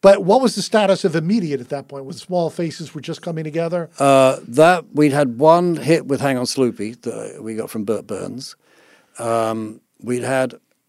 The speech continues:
Speaker 2: a very expensive number one that Mick had produced with Chris Farlow of Out of Time. Um, it was draining blood, but, and so it was getting to the end because I couldn't keep financing it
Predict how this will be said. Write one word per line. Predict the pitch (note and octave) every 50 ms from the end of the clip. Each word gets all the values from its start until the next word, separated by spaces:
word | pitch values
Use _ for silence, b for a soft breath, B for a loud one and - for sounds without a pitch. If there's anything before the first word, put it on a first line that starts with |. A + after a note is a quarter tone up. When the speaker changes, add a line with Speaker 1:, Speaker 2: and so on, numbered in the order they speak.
| _ _ _ _ _ _ -
Speaker 2:
a | B2
very | A#2 G2 - E3 F3 E3+ D3+ C3
expensive | - - - B2+ A2+ A2 F#2+ A2 A2
number | A2+ G#2+ G2+ G2
one | G2+ G#2 G#2 G2+ G2 G2
that | F2+ -
Mick | G2 G#2 -
had | G#2 F2+
produced | - G2+ E2+ - G#2 F#2+ F#2 - -
with | F#2 -
Chris | - - F#2+ -
Farlow | - - F#2+ F2 D#2+ D#2 D#2+ F#2 F#2+ -
of | - G2 G2+
Out | G2 F#2+ -
of | -
Time. | - - F#2 E2 D#2 - F2 A2+ C3+ _ b b b b b b b b _
Um, | - A2+ A2 G#2+ G#2+ G#2 G#2 A#2
it | C3+ C#3
was | C#3+ C3
draining | - - D#3+ D3+ D3 B2+ G#2+ F#2+
blood, | G2 G#2 E2 F2 E2+ E2 - _ _ _ _ _
but, | - G#2+ G#2+ - - _
and | - A2+ A2+ G#2+ G2
so | - - C3 A#2+ A2+ - -
it | - C3+ C3+
was | - C3 A#2
getting | - - D#3+ D#3+ D#3 D3+ C3
to | - A#2+
the | A2 A#2+ C3 C#3+
end | D3 C#3 B2 A#2 A#2
because | B2+ A#2+ - A#2+ A2+
I | C3 C3+ C3+
couldn't | B2+ - C#3+ C#3 A#2+ B2+ B2 A#2+ A#2 -
keep | - B2 B2 A#2
financing | - - A#2 A2+ A#2 A2+ A2 A#2 B2 A#2+ - - F#2 F2+
it | F2 F2 E2+ - -